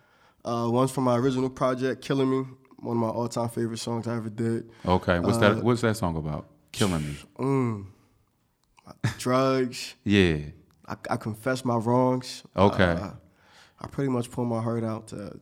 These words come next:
Speaker 1: to the, the status, to, to what was the status of my relationship at that time. You know what I'm saying?
Speaker 2: Okay.
Speaker 1: Me, me admitting I was once again doing her wrong. You know what I'm
Speaker 2: Okay.
Speaker 1: saying?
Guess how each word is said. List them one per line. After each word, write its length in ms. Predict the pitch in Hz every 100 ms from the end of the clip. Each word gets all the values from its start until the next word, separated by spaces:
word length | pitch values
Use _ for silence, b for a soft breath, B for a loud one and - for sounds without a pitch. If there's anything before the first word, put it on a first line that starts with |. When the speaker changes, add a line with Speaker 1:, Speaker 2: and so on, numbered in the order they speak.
| -
Speaker 1:
to 120 | -
the, 240 | 95 107 -
the 80 | -
status, 480 | - 113 113 - - B B B B
to, 220 | - 143 127
to 160 | -
what 160 | 135 147
was 180 | 165 131
the 80 |
status 320 | 127 135 127 120
of 80 |
my 80 | 127
relationship 520 | 117 117 117 113 110 104
at 100 | -
that 160 | -
time. 240 | - 71 67
You 80 |
know 80 | 64
what 0 |
I'm 60 | 110
saying? 460 | - - 67 - -
Speaker 2:
Okay. 220 | 90 92
Speaker 1:
Me, 180 | 120 117
me 180 | 117 113
admitting 360 | 110 113 107 110
I 80 |
was 320 | 107 107 110 - _ _ _ -
once 180 | 113 110
again 300 | 110 110 107 117 -
doing 140 | -
her 80 | 87
wrong. 360 | 87 90 - - - _
You 60 | 95
know 80 | 92
what 120 | 90
I'm 100 | 78
Speaker 2:
Okay. 100 | 85
Speaker 1:
saying? 200 | 87 104